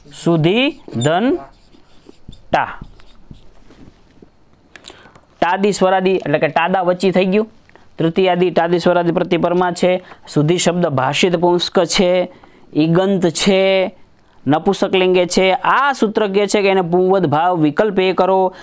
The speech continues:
એટલે હવે પુંવદ ભાવ કરો એટલે પુલ્લિંગમાં સુધીના રૂપોની જેમ સિદ્ધિ થશે. એટલે સુધી વત્તા ટા, ટાનો વધે આ. હવે અચિષ્ણુ ધાતુ ભ્રુવામ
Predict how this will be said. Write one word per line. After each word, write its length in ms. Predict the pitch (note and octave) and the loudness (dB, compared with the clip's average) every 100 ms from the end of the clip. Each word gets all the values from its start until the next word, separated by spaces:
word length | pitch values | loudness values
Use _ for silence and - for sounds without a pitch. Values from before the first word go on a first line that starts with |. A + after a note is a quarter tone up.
| - E3 | -6 0
એટલે 120 | G3+ | 0
હવે 80 | F3 | 0
પુંવદ 380 | F#3 B3 C4+ | 0 2 2
ભાવ 240 | B3 B3 A#3 | 2 0 0
કરો 320 | B3 G3 D#3 - - | 0 -2 -4 -10 -2
એટલે 120 | F#3 | 0
પુલ્લિંગમાં 1080 | F3+ G3 G#3+ A#3+ C#4 D4 C#4+ B3 A3 A3 A#3+ - - - - - - - - _ | 0 0 2 2 2 2 2 2 2 0 -2 -6 -20 -20 -20 -20 -20 -20 -20 _
સુધીના 420 | - G3+ F#3 B3 G#3+ | -4 0 2 2 2
રૂપોની 400 | G#3+ G3+ G#3+ G3 | 2 2 2 0
જેમ 120 | F3 | 0
સિદ્ધિ 320 | - E3 D#3 | 0 2 2
થશે. 240 | E3+ D3+ | 2 0
એટલે 120 | D3 C#3+ | 0 2
સુધી 380 | - F3 E3+ | 2 2 2
વત્તા 320 | G#3+ G3 G#3 F#3+ | 2 0 -2 -2
ટા, 260 | G3+ G#3+ | -2 -2
ટાનો 340 | G3 E3+ F3+ F3+ | 0 0 2 2
વધે 220 | E3+ F3+ | 2 2
આ. 500 | E3+ F#3 G#3+ G3+ C#3 - - | 2 2 0 -2 -12 -20 -6
હવે 400 | A#2+ F#3+ D#3+ F3 - - | -2 2 2 0 -4 -4
અચિષ્ણુ 520 | F3+ B3 A#3+ - A#3+ | -2 0 0 0 0
ધાતુ 320 | G#3 G#3+ G#3+ | 0 0 -2
ભ્રુવામ 580 | D#3 C#3+ F3+ G#3+ G#3+ | 0 2 2 2 0